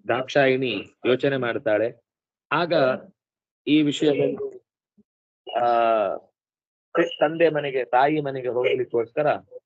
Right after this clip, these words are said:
ಗಂಡನನ್ನ ಕೇಳಬೇಕು ಅನ್ನೋ ದೃಷ್ಟಿಯಿಂದ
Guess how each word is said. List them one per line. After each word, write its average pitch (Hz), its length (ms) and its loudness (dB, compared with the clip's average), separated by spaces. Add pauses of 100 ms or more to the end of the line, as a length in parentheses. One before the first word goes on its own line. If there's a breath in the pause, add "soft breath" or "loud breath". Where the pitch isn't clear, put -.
(360)
ಗಂಡನನ್ನ 135 500 -2
ಕೇಳಬೇಕು 120 840 0
ಅನ್ನೋ 117 240 -6
ದೃಷ್ಟಿಯಿಂದ 117 480 -4